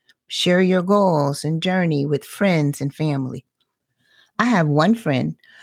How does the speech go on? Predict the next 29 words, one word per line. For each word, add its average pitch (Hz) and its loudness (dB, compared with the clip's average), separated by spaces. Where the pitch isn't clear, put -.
who 165 -2
pretty 277 0
much 208 0
knows 156 0
most 160 -2
of 175 -2
my 160 -2
goals, - -8
even 220 4
those 196 2
that 196 -2
might 190 0
sound 254 2
a 262 0
little 269 0
crazy 208 -2
or 196 0
may 185 2
not 165 0
seem 175 -2
attainable. 165 -2
Having 285 2
cheerleaders 240 4
in 220 4
your 196 0
corner 214 2
inspires 180 0
you 151 0
to 127 0